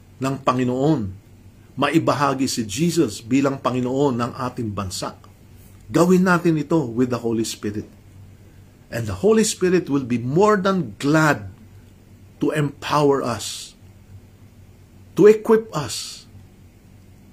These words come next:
Kapatid, mga minamahal,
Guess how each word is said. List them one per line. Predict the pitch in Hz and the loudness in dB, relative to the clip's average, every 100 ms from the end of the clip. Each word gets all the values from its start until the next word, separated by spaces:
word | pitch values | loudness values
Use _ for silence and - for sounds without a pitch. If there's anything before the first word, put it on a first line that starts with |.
| - - - - - - - - - - - - | -20 -20 -20 -20 -20 -20 -20 -20 -20 -20 -20 -16
Kapatid, | - - 156 165 135 104 - - - - - - - - - - - | -12 -6 -4 -2 -4 -6 -18 -20 -20 -20 -20 -20 -20 -20 -20 -20 -8
mga | 147 143 139 135 - | -4 -2 -2 -4 -8
minamahal, | 139 139 131 120 113 110 | -6 -4 -4 -4 -6 -6